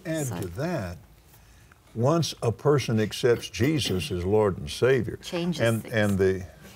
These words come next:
Speaker 1: the, the spirit is recreated and brought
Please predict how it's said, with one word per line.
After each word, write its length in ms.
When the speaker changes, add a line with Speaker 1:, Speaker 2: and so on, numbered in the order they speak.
Speaker 1:
the, 340
the 140
spirit 600
is 220
recreated 1000
and 240
brought 380